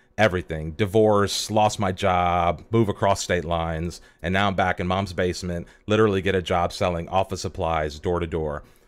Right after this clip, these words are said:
uh, Dunder Mifflin style. And I did this for about a year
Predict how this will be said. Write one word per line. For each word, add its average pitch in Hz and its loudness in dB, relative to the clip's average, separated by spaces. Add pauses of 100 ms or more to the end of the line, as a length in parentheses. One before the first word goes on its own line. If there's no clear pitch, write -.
uh, 78 0
Dunder 95 2
Mifflin 85 -2
style. 71 -8 (320)
And 92 0
I 95 2
did 113 0
this 120 0
for 113 2
about 95 4
a 92 -2
year 87 -2